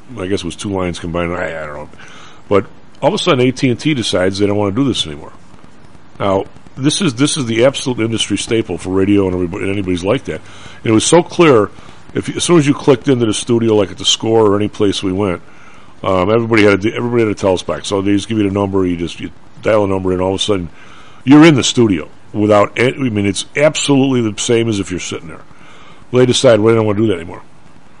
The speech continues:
Well, so then instead of just getting rid of it, they go down to the state. Guess how much they were charging us to go to the alley, Jen? 'Cause we were using Sprint to actually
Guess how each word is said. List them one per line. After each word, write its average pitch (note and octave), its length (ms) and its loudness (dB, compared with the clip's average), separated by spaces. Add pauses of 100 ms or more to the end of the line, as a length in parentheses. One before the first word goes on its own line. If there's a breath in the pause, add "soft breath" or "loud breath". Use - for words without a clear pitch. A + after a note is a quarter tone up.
(200)
Well, G#2+ 300 2 (420)
so B2 200 2
then A#2+ 340 -2
instead E3 320 2
of B2+ 240 2
just A2+ 200 -4
getting B2 200 -2
rid D3 160 4
of G#2 80 0
it, F2+ 120 -2
they A2 120 0
go A#2+ 100 0
down A2 180 0
to A#2 60 -2
the B2 60 -2
state. F#2+ 440 -4 (1200 soft breath)
Guess D#3+ 200 -4
how F3+ 80 0
much F3 220 -2
they D#3+ 80 2
were C#3 80 4
charging C3 400 4
us - 160 -4
to G#2 80 -4
go A2 160 0
to A2 60 0
the G2 280 -4
alley, A2 300 -4
Jen? B2+ 320 -16 (520 soft breath)
'Cause B2 180 0
we C3 120 2
were C3 60 6
using C#3 240 4
Sprint - 400 2
to A2+ 120 2
actually G2+ 420 -2